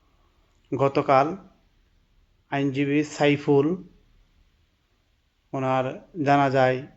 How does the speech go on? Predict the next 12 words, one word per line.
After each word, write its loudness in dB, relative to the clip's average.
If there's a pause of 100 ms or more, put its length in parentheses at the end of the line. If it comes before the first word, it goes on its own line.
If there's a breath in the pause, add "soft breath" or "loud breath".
(360)
লক্ষ -2
লক্ষ 0 (160)
মানুষ -2 (560)
জমায়েত 2
হয়েছিল। -6 (2750)
এর 0
মধ্যে 0 (1300)
আবাল 0 (120)
টোকাই 2 (180)
সমন্বয়ক 2 (2000)
হাসনাত -4 (140)
আব্দুল্লাহ, -2